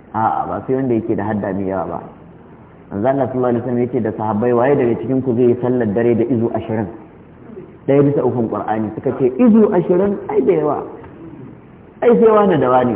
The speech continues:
Yawa ma ya haddace izu ashirin din a cikin mutane. Ai sai wani da wani." Sai ce, "Ku kwantar da hankalinku, ba haka nake nufi ba. Da ɗayan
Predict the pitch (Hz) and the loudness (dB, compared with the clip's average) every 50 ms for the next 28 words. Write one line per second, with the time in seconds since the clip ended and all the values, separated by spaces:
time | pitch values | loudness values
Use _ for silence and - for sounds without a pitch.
0 | 101 117 143 151 160 165 175 196 202 202 202 202 208 180 185 160 - 175 175 180 | 0 2 4 6 6 6 6 4 4 6 6 6 6 6 4 4 6 6 6 6
1 | 160 151 156 139 135 - 139 139 151 156 156 151 131 127 131 131 143 143 143 143 | 6 4 4 2 2 2 2 0 0 -2 -2 -2 -2 -4 -2 -2 -2 0 0 0
2 | 143 147 135 127 131 131 127 453 349 - 269 214 208 208 190 170 135 139 139 139 | 0 -2 -2 -4 -4 -6 -4 -4 -4 -2 0 0 2 2 2 2 0 0 0 0
3 | 135 127 107 - - - - - - - - - 139 131 - 147 127 107 110 - | 0 -2 -4 -6 -10 -14 -18 -20 -20 -12 -4 -2 -2 0 2 0 0 0 0 2
4 | 143 139 135 - 143 131 123 120 123 127 120 123 117 120 120 113 117 110 110 113 | 2 2 2 2 2 2 2 2 2 2 0 0 0 0 0 0 0 0 2 4
5 | 113 120 135 - 127 113 117 113 113 117 107 104 107 104 107 92 82 85 73 - | 4 4 2 0 0 0 -2 -2 -2 -2 -2 -2 -4 -4 -4 -6 -6 -6 -6 -8
6 | - - - - - - - - - - - - - - - - - 110 95 - | -10 -14 -18 -20 -20 -20 -20 -20 -20 -20 -20 -20 -20 -20 -14 -6 -4 0 4 6
7 | 120 123 123 - - 151 151 156 156 160 | 6 6 6 4 4 4 4 6 4 4